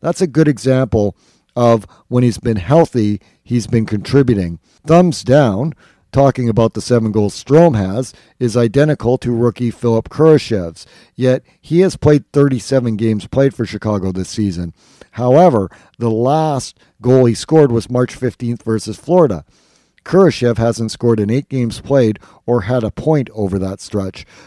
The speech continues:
Part of the early success for Chicago was due to his contributions that lately haven't been there. We know he can score, so the sooner he ends his current slump, the better for the team.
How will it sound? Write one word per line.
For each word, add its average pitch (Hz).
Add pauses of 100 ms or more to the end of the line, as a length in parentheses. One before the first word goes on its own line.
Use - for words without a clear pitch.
(120)
Part 185
of 226
the 170
early 139
success -
for 117
Chicago 117 (260)
was 110
due 143
to 143
his 113
contributions 123
that 110
lately 127 (280)
haven't 113
been 127
there. 95 (360)
We 123
know 127
he 139
can 110 (260)
score, 107 (180)
so 117 (240)
the 113
sooner 170
he 131
ends 120
his 110
current 120
slump, 127
the 110
better 107 (220)
for 101 (300)
the 107
team. 92